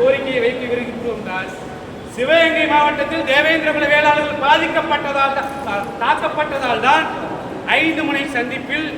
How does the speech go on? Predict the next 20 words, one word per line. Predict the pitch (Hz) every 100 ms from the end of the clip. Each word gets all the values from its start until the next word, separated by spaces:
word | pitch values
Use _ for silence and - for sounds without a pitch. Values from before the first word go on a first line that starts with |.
| - - - 220
ஐந்து | 311 269
முனை | 269 254 247
சந்திப்பில் | 247 254 - 302 269
தேவேந்திர | 277 285 269 269
குல | 254 240
வேளாளர்கள் | 254 254 262 330 - - -
சாலை | 294 311 302
மறியல் | 294 285 277
போராட்டத்தில் | 302 302 302 277 302 294
ஈடுபட்டார்கள். | 294 294 277 240 220 170 - - - -
சத்திரக்குடியில் | 277 349 330 311 320 339 320
சாலை | 294 320
மறியல் | 311 302 302
போராட்டத்தில் | 302 311 302 302 311 311
ஈடுபட்டார்கள். | 311 285 269 254 247 - - - -
குற்றத்திற்கு | 294 339 330 330 - -
காரணமானவனை | 294 330 330 320 311 311 294 285 277 277
நீங்கள் | 277 262
விட்டுவிட்டு | 285 320 294 277 254 208 - - - - - - - - - - -
குற்றவாளிகளை | 311 - 359 349 349 339